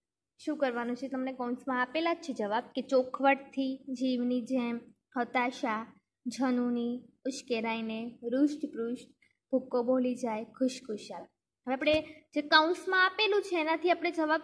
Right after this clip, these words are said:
શોધવામાં આપણને સરળતા રહેશે, બરાબર? પ્રશ્નને પહેલા વાંચવાનો, પછી જ આપણે જવાબ આપણે શોધીશું.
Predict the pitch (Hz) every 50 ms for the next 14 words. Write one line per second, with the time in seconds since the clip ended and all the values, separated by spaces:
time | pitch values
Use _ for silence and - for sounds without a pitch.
0 | - - - 339 277 262 294 294 302 320 320 320 320 330 339 339 359 349 - 370
1 | 359 359 370 370 359 359 285 254 233 226 247 - 254 233 254 269 359 415 427 453
2 | 427 - - 320 359 339 339 339 330 330 330 330 339 330 311 285 262 254 247 262
3 | 285 302 302 403 403 403 370 311 269 269 285 285 302 320 311 - 359 330 339 294
4 | 294 - 262 277 262 285 262 247 240 233 233 226 - 247 311 370 - - _ _
5 | _ _ _ - - 349 294 - - - - - - - -